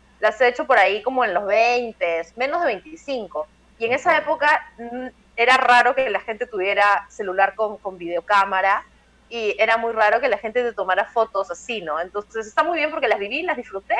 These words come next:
Speaker 1: pero no queda registro.
Speaker 2: Pero eso no quiere decir que estés exenta a, a, a correr ese riesgo, eh, pronto,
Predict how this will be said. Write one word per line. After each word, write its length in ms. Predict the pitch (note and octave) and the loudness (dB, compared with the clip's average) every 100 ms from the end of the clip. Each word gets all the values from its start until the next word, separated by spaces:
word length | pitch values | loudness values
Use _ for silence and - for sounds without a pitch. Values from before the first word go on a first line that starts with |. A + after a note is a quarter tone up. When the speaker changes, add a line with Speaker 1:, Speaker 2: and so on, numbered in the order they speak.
| C5+ - _ | -4 -10 _
Speaker 1:
pero 160 | A#3 G#3+ | -2 -2
no 140 | A3+ | -2
queda 160 | A#3+ B3+ | 0 0
registro. 480 | - - _ _ _ _ _ _ - | -2 -10 _ _ _ _ _ _ -10
Speaker 2:
Pero 200 | D3 D#3 | -6 -6
eso 220 | C#3 E3+ | -6 -8
no 140 | F3+ F3 | -10 -8
quiere 180 | F3+ | -6
decir 320 | F3+ - D#3 D3+ | -6 -6 -12 -12
que 80 | |
estés 300 | D#3 E3 D#3+ | -12 -10 -10
exenta 720 | E3 E3 F3 D#3 B2 C#3 - - | -10 -12 -10 -8 -10 -12 -14 -14
a, 100 | A#2 | -14
a, 340 | - G#2+ A#2 A2+ | -12 -12 -12 -14
a 100 | - | -12
correr 280 | A#2 A#2 | -10 -10
ese 160 | C#3+ D3+ | -10 -12
riesgo, 680 | C#3+ C3+ A#2+ C#3+ C#3 G2+ - _ _ | -8 -8 -8 -8 -8 -10 -14 _ _
eh, 160 | B1+ A#1 - - | -20 -20 -20 -10
pronto, 480 | C3 B2 G2+ F#2+ | -8 -8 -10 -18